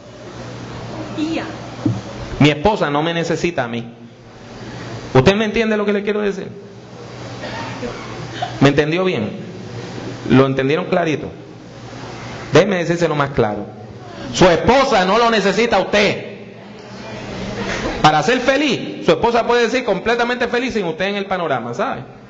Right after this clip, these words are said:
Speaker 2: Así que mejor usted <laughs> ande derechito, ¿sabe? Una mujer no necesita a un hombre que la valide.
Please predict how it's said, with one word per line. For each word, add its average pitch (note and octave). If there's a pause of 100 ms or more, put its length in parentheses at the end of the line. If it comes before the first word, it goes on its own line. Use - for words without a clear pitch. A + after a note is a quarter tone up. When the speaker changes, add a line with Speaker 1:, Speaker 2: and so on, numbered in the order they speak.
(460)
Speaker 2:
Así B2
que G3
mejor G3 (220)
usted G3+ (240)
<laughs> D#3
ande D#3+
derechito, D3
¿sabe? B2 (3250)
Una C#4+
mujer C#4
no F#3
necesita A#3+
a E3
un G#3
hombre F3
que C3+
la C#3
valide. C3+